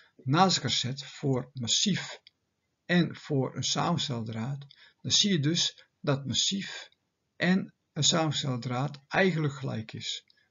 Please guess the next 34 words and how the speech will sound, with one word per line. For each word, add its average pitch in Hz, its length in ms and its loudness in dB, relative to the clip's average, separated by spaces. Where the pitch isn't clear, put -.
Ja, 156 180 2
want 127 160 0
de 117 80 -6
doorsnede 135 680 0
van 135 200 -4
de 117 60 0
massieve 131 440 -2
draad 123 460 -4
is 120 160 -4
eigenlijk 139 400 -2
gelijk 165 180 2
aan 135 220 -4
de 143 100 -8
doorsnede 147 440 -2
van - 180 -14
al 180 240 4
die 156 140 4
draadjes 117 680 -2
samen. 135 580 0
Dus - 460 6
links 180 260 4
en 147 100 4
rechts 156 380 2
is 196 200 2
gelijk, 151 520 -2
oftewel 143 580 0
de 135 100 -4
weerstand 165 420 2
is - 80 0
gelijk, 123 420 -4
en 147 240 -2
dus 131 520 -4
heeft 123 300 -4
Fons - 560 -6